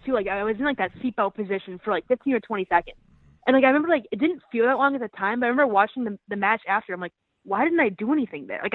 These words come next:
I, my, that left arm was so deep, and I'm like, "Why?" And I, I guess I was just tired. <laughs> I was like, "Eh, whatever, we'll figure it out later." Like, I, I was down by three for the majority of that match and didn't do a whole lot.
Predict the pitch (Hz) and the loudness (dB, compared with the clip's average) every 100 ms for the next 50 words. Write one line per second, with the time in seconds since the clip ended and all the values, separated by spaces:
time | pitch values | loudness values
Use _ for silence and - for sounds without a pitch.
0 | 214 233 247 220 233 226 262 - 226 233 | 0 4 4 6 2 4 0 2 0 0
1 | 190 - _ 233 262 196 208 240 185 175 | -4 -10 _ -2 0 -2 -2 -2 -2 -6
2 | 170 - 190 247 254 262 233 247 196 - | -12 -8 -4 -2 2 0 0 -4 -4 0
3 | 208 233 311 262 214 - 185 - 156 190 | 4 4 4 0 -2 -4 2 2 2 2
4 | 240 220 208 - 285 277 240 196 196 196 | 0 0 -4 -4 0 2 2 -2 -8 -6
5 | 170 175 185 202 180 165 156 170 156 160 | -4 -6 -8 -12 -4 -4 -2 -2 0 -2
6 | 180 160 - - - _ 226 - 247 262 | -4 -8 -14 -20 -20 _ 6 8 8 6
7 | 185 233 285 233 196 202 226 254 196 190 | 4 2 2 -2 -4 -12 -10 -10 -12 -14
8 | 180 196 214 196 180 170 180 220 214 196 | -8 -4 -2 -2 -4 -2 -4 -4 -8 -10
9 | 220 185 - 202 175 160 147 139 | -10 -8 -6 -4 -4 -6 -8 -12